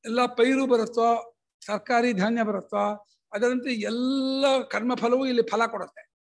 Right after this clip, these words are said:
ನಾವು ಮಾಡಿರುವ ಹಳೆಯ ಎಲ್ಲಾ ಪುಣ್ಯ ಪಾಪಗಳು ಫಲ ಕೊಡೋ ಜಾಗ ದೇಹದಲ್ಲೇ. ಕರ್ಮಫಲ ನಿಷ್ಪತ್ತಿ ಯಾರಾಗುತ್ತೆ ಹೇಳಿ?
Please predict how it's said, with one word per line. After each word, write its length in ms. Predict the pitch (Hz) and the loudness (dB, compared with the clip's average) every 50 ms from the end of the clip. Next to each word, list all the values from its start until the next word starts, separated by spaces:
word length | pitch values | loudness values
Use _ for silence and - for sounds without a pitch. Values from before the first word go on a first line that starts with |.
| _ _ _ _ _ _ _ _ _ - | _ _ _ _ _ _ _ _ _ -4
ನಾವು 160 | 190 190 196 | -4 -2 0
ಮಾಡಿರುವ 440 | 196 196 202 214 220 214 226 233 220 | 0 0 2 2 2 2 2 2 2
ಹಳೆಯ 420 | 185 - 185 208 220 226 233 233 | 2 2 2 2 4 4 4 4
ಎಲ್ಲಾ 440 | 220 190 208 214 220 226 233 240 247 | 2 2 0 0 2 2 2 2 0
ಪುಣ್ಯ 260 | 247 233 226 220 233 | 0 0 0 0 0
ಪಾಪಗಳು 720 | 220 240 220 208 196 - 190 175 196 220 247 254 247 - _ - _ _ _ - | 0 0 0 -2 -2 -4 -6 -2 0 0 0 0 0 -4 _ -20 _ _ _ -4
ಫಲ 100 | 208 220 226 226 | 0 0 2 0
ಕೊಡೋ 200 | 226 254 226 220 | 0 -2 -2 -2
ಜಾಗ 240 | 214 190 208 208 220 233 208 | -2 -2 -2 -2 -2 -2 -2
ದೇಹದಲ್ಲೇ. 460 | 190 196 175 190 190 175 165 - - - _ _ _ _ _ _ _ _ _ _ _ _ _ _ _ _ _ _ _ _ _ _ _ _ _ _ _ _ _ _ _ _ - - - _ _ _ _ _ _ _ _ _ _ _ _ _ | 0 0 0 0 0 -2 -4 -6 -12 -16 _ _ _ _ _ _ _ _ _ _ _ _ _ _ _ _ _ _ _ _ _ _ _ _ _ _ _ _ _ _ _ _ -20 -20 -20 _ _ _ _ _ _ _ _ _ _ _ _ _
ಕರ್ಮಫಲ 400 | - 175 190 254 240 170 214 226 | -8 -6 -4 -4 -2 0 0 0
ನಿಷ್ಪತ್ತಿ 600 | 214 208 - - - - 214 - - - - - _ _ _ _ _ | 2 0 -2 -4 -6 -8 -10 -10 -8 -18 -20 -20 _ _ _ _ _
ಯಾರಾಗುತ್ತೆ 500 | - 190 185 180 180 165 - - - - | -6 -6 -4 -4 -6 -8 -12 -18 -12 -10
ಹೇಳಿ? 240 | 170 175 - - _ | -10 -10 -10 -12 _